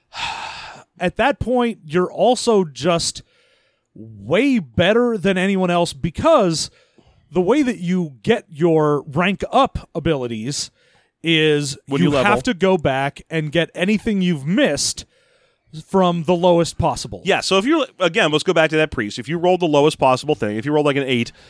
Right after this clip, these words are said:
Speaker 2: and so you get to choose two of those three powers I listed, you're probably gonna choose Create Light because speaking four extra languages is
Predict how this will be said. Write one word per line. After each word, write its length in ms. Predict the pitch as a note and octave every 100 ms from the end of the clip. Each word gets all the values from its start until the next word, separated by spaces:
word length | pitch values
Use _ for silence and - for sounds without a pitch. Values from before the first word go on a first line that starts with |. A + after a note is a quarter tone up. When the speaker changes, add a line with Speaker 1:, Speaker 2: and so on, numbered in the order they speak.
| _ C#3+
Speaker 2:
and 100 | C3
so 100 | D3
you 60 |
get 120 | D3
to 40 | C#3+
choose 220 | - D#3+
two 200 | - A#3
of 80 | G3
those 180 | F3 -
three 160 | E3+
powers 280 | E3 D3+ B2+
I 80 | B2
listed, 300 | A2 G#2 B2+
you're 60 | C#3+
probably 300 | D#3+ F#3 G#3+
gonna 120 | G#3+
choose 220 | G3+ F3
Create 360 | - E3+ E3+ D#3
Light 320 | D#3 C3+ D3
because 320 | C#3 D3 C3+
speaking 340 | - F#3 F3+ E3
four 220 | E3 D#3+
extra 240 | D#3 D#3
languages 480 | D3 C#3 C3 B2+ B2
is 220 | A#2+ A2+